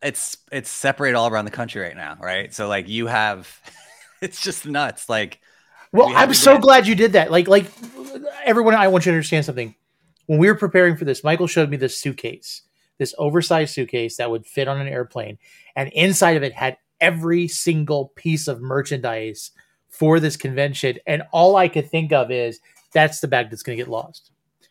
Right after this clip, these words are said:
Speaker 2: That's,
Speaker 1: Yeah,
Speaker 2: that's gonna
Speaker 1: but you
Speaker 2: happen."
Speaker 1: gotta check it too, right? So, I mean, look, I will say my wife has some really good contingency plans. So our backdrop, the nuts and bolts of it,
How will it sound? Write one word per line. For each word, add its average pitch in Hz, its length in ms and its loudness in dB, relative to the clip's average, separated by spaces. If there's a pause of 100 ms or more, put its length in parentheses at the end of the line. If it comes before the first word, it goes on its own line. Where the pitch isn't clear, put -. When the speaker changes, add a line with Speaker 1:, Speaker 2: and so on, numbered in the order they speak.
(300)
Speaker 2:
That's, 123 320 -4
Speaker 1:
Yeah, 123 300 -4
Speaker 2:
that's 120 180 -2
gonna 120 60 -2
Speaker 1:
but 135 60 -2
you 147 60 0
Speaker 2:
happen." 170 180 0
Speaker 1:
gotta 131 220 -6
check 117 260 -8
it - 280 -16
too, 101 160 -12
right? 87 360 -12
So, 92 640 -12
I 135 60 -8
mean, 139 220 -8 (260)
look, 151 260 -4
I 135 120 -4
will 151 140 -8
say 147 220 -6
my 127 180 -8
wife 131 460 -8
has 107 720 -8 (140)
some 110 460 -14
really 117 540 -12
good 104 500 -14
contingency 107 480 -16
plans. 123 500 -14
So 107 320 -8
our 107 180 -8
backdrop, 98 760 -8 (880)
the 110 240 -14
nuts 110 360 -10
and 104 140 -12
bolts 101 300 -10
of 87 140 -14
it, 85 200 -12